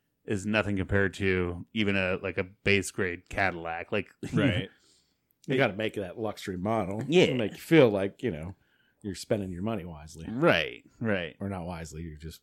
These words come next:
Speaker 3: throwing your
Speaker 1: <laughs>
Speaker 3: money. Whatever it
Speaker 1: Well,
Speaker 3: is.
Speaker 1: and that's, and, and I'm, I've always been a huge fan. I'm not a huge fan of brand new luxury cars like that, but I do like used ones. Like, I've,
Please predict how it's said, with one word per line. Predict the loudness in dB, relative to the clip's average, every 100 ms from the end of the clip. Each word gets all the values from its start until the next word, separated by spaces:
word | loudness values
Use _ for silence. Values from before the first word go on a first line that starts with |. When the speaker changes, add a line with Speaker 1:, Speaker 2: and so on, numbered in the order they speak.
| _
Speaker 3:
throwing | -8 -8
your | -4
Speaker 1:
<laughs> |
Speaker 3:
money. | 4 6
Whatever | 8 6 8 8 8
it | 6 0 -12 4
Speaker 1:
Well, | 8 10
Speaker 3:
is. | 8
Speaker 1:
and | 6
that's, | 2
and, | 0 -2 0
and | 2 4 4 4
I'm, | 4 4 4
I've | 2 0
always | 2 2 2
been | 2
a | 2
huge | 0 -4
fan. | -2 -2
I'm | 2 4
not | 4
a | 4
huge | 0 0
fan | 2 4
of | 4 2
brand | -8 -2 0 0 -2
new | -2 0
luxury | 0 0 -2 -4
cars | -2 -2 -2
like | -4 -4
that, | -4 -4 -6
but | -6
I | -4
do | -4 -2
like | -4 -4 -4
used | -4 -4 -8
ones. | -16 -16 -12
Like, | -8 0
I've, | 0 0